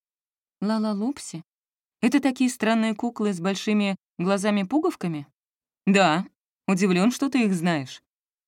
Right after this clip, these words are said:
Однажды мне пришлось сделать кому-то татуировку в виде такой куклы, а дочь моей подруги их коллекционирует». «Мне нужно срочно познакомить ее с Сейлор», рассмеялся он. «А где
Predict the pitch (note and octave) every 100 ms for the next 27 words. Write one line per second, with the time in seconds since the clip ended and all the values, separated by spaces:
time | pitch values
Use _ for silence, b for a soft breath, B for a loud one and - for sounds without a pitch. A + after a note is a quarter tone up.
0 | _ _ - C4+ D4 C#4+ C#4 A3 G#3+ G3
1 | G#3 - A3+ F#3+ G3+ G3+ - F#3 F#3+ G3
2 | F#3 F3+ G#3 G#3+ A#3+ B3+ - D#3 D#3+ D#3
3 | D3+ E3 E3+ - D3+ - D3 C#3 _ _
4 | _ _ A3 A3+ A#3+ G#3+ G#3 F#3+ G3 A#3+
5 | D#4+ F3+ - _ _ C4+ D#4+ - C4 C4
6 | - F3+ D#3 E3+ D#3+ D#3+ - _ _ _
7 | _ _ _ _ _ _ _ G#3 A#3+ A3+
8 | F3+ F#3 G3 G#3 G#3+ G3 F3+ F3 E3 F#3+
9 | F#3+ F3+ F3 E3+ E3+ - D#3 D3 C#3 C3+
10 | _ _ _ - E3 - D#3+ D3+ D3 F3+
11 | - D3 C#3 _ _ _ _ - B3 B3+
12 | E4 G3+